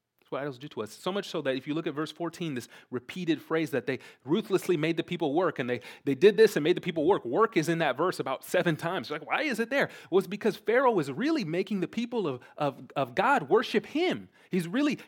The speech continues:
taking them to say, "Hey, look at me. I, give yourself to us," rather than them being given over to God. That's how deep the idolatry is going in Pharaoh's heart. And idols deceive us, blind us,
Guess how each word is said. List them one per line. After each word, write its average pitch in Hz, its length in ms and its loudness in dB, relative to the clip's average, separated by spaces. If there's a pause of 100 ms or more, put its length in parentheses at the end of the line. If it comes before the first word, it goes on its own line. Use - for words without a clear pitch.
taking 247 420 0
them 247 240 0
to 151 140 0
say, 208 200 2 (140)
"Hey, 262 160 10
look 220 240 0
at 233 100 2
me. 285 280 2
I, 277 280 2 (540)
give 269 240 4
yourself 226 480 0
to - 200 -2
us," 269 360 2 (200)
rather 214 300 4
than 175 200 0
them 180 360 0
being 208 260 -2
given 165 280 0
over 165 220 -2
to 160 140 -8
God. 190 280 -4
That's 180 200 -2
how 165 220 -6
deep 208 320 -8
the - 140 -8
idolatry 147 600 -8
is 131 100 -10
going 143 540 -8 (320)
in 139 240 -4
Pharaoh's 156 580 -6 (280)
heart. - 600 -6 (1400)
And 123 160 -8
idols 160 320 -4
deceive 160 400 -10
us, 131 120 -6
blind 135 400 -10
us, - 260 -12